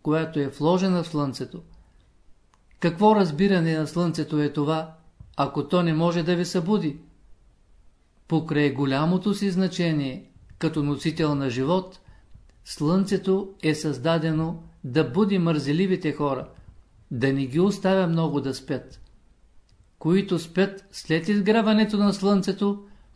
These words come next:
те ще се видят в чудо от комарите, които ще ги хапят. И тогава, искат не искат, ще се събудят.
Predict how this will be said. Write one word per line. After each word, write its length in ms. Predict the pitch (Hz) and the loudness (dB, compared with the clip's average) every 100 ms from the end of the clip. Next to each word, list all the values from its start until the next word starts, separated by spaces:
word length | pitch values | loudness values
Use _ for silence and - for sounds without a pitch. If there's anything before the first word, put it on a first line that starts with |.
| _ - | _ -2
те 160 | 175 | 0
ще 200 | 170 180 | 0 -4
се 180 | 165 160 | -2 0
видят 340 | 170 175 175 - | 2 2 0 -4
в 160 | - | -18
чудо 500 | - 226 196 196 - - - - | -2 2 4 2 0 -12 -18 -4
от 260 | 147 147 - | -4 -4 -4
комарите, 720 | 147 147 175 175 170 151 - | -2 0 0 -2 -4 -6 -2
които 300 | 156 147 147 | 0 0 -2
ще 180 | - 143 | -6 -4
ги 140 | 135 | -4
хапят. 540 | 135 135 127 131 - _ - _ _ _ _ - - _ - | -4 -4 -6 -12 -16 _ -20 _ _ _ _ -20 -20 _ -6
И 160 | 147 143 | -4 -2
тогава, 520 | 160 196 220 202 220 - - - _ - | 0 4 4 4 -2 -8 -20 -20 _ -2
искат 440 | 214 220 - 175 | 0 0 0 -2
не 120 | 151 160 | 0 2
искат, 540 | 214 - 233 226 - | 0 0 -4 -4 -10
ще 260 | - - 156 | -14 -6 -6
се 120 | 165 | -6
събудят. 640 | 165 170 185 143 131 - | -4 -2 0 -2 -4 -14